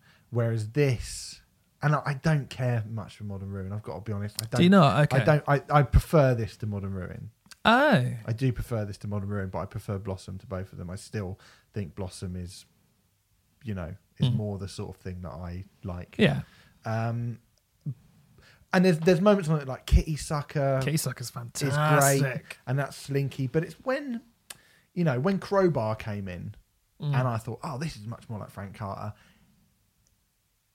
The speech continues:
Speaker 1: That's when you get the weird <laughs> thing where I go, "Well, that's more like what I want, but it's not as good as what he wants." And that's, you know, th-, that's what you have to kind of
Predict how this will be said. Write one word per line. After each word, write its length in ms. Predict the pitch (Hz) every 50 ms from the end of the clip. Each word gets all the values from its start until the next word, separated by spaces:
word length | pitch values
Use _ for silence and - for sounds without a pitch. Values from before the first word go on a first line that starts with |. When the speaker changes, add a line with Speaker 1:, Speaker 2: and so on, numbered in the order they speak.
| _ _ _ _ _ _ _ _ _ _ _ _ _ _ _ _ _ - 170 - 165 _ -
Speaker 1:
That's 340 | 139 208 220 - 180 - 175
when 140 | 170 160
you 60 | 156 143
get 180 | 131 151 -
the 80 | - 143
weird 180 | 143 156 - -
<laughs> 60 | 123
thing 220 | - - - 175 156
where 220 | 117 117 175 156 135
I 100 | 220 190
go, 280 | - 143 131 131 131 127 -
"Well, 100 | - 170
that's 200 | 208 - - -
more 320 | 175 175 165 170 165 160 147
like 200 | 139 135 135 135
what 160 | 127 127 -
I 180 | - 120 123 127
want, 400 | 120 131 127 107 87 87 92 - _ _ _ _ _ _ _ _ _ _ _ _ _ _ _ _
but 120 | - 135
it's 180 | 135 - 120 -
not 200 | 147 139 - -
as 120 | 123 113
good 220 | - - 127 123 120
as 400 | 120 117 110 113 - - - _ _ _ _ _ _ _
what 240 | - 127 131 117 -
he 200 | 107 147 147 139
wants." 280 | 120 104 92 82 -
And 120 | - 147 180
that's, 260 | 226 214 - - - _ _ _ _ 180
you 100 | 156 156
know, 180 | 151 131 120 113 - - - _ _ _ _ _ _ _ _ _ _ _ _
th-, 240 | - 170 - 160 147 165 - - - -
that's 340 | 143 185 185 185 - -
what 220 | - 147 147 - 127
you 100 | 135 123
have 180 | 117 135 120 -
to 80 | 135
kind 280 | 123 - 135 127 120 123
of 80 | 117